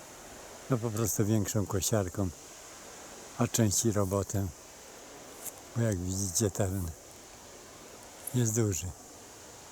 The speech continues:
Pięknie od rana zaczyna słoneczko świecić, także zanosi się dzień całkiem, całkiem ładny.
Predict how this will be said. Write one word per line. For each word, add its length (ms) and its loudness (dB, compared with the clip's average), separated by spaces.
Pięknie 340 2
od 120 2
rana 300 4
zaczyna 420 0
słoneczko 540 0
świecić, 440 0
także 260 0
zanosi 520 4
się 180 0
dzień 280 2
całkiem, 440 4
całkiem 440 0
ładny. 340 -2